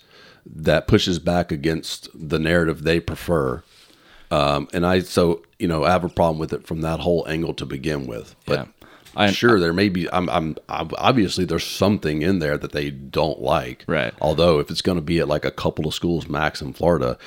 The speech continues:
Speaker 1: and it's a part of that whole pilot part of the program, I don't know why you take this step, but,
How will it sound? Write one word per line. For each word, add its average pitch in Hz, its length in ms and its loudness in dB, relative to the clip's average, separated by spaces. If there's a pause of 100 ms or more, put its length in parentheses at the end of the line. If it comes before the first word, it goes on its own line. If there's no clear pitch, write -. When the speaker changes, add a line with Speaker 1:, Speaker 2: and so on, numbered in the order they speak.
(160)
Speaker 1:
and 80 100 -2
it's - 140 -4
a - 40 -10
part 82 240 2
of 69 80 -2
that 78 180 2
whole 76 240 0
pilot 78 380 0 (420)
part 80 180 2
of 65 80 -2
the - 60 -12
program, 78 380 2
I 78 80 0
don't 73 180 -2
know 78 100 0
why 76 180 2
you 71 120 -6
take 76 260 -8
this 65 160 -8
step, 80 380 -2 (520)
but, 67 400 0